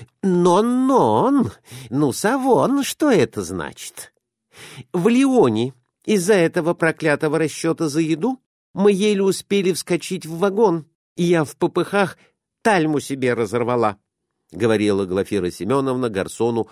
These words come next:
по-русски. "Хорошо еще тогда, что услужливый кондуктор за талию меня схватил и в купе пропихнул, а то так бы на станции и остались".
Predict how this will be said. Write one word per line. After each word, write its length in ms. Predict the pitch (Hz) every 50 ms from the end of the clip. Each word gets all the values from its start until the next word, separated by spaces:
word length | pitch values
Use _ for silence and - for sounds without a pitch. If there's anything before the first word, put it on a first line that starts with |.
| - _ _
по-русски. 720 | - 123 156 123 90 71 65 - - - - - - - _ _ _ _ _ _ _ _ _ _ _ _ _
"Хорошо 380 | - 247 240 214 - - 160 170
еще 280 | 208 214 - - 208
тогда, 400 | 202 - 208 190 185 165 165 131
что 200 | 113 - - 160
услужливый 600 | 156 151 - - 143 170 160 147 165 160 165 170
кондуктор 680 | - - 196 196 185 165 143 156 156 - _ 220 208 170 - - - _ _ _ _
за 280 | - 185 175 190 208 208
талию 560 | 208 214 185 123 92 95 92 92 92 87 - - - - _ _
меня 320 | - 151 156 143 131 117
схватил 520 | - - - 120 127 117 - - 107 110 117
и 60 | 123
в 120 | - -
купе 500 | - - 190 175 - - 131 101 85 - - - _ _ _
пропихнул, 720 | 143 127 - - 123 117 - - 113 104 95 85 71 - _ _ _ _ _ _
а 120 | - 139
то 160 | - - 165 170
так 260 | - 185 175 170 170
бы 360 | 180 202 226 240 247 254 277 - _ _ _ _ _ _ _ _
на 180 | - 269 277 254
станции 540 | - - 226 160 143 170 185 - - 302 302
и 40 | 311
остались". 720 | 311 311 - - - 233 190 190 254 277 - - -